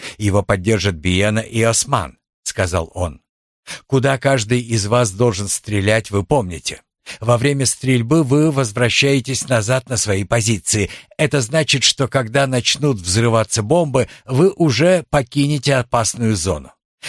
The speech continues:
Вы должны быть готовы к тому, что в вас будут стрелять охранники и полицейские,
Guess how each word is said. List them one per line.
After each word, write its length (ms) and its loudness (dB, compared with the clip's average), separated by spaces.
Вы 160 -2
должны 360 0
быть 160 -2
готовы 420 0
к 60 -18
тому, 260 0
что 240 0
в 140 -8
вас 260 2
будут 320 -2
стрелять 540 0
охранники 600 -2
и 100 4
полицейские, 840 0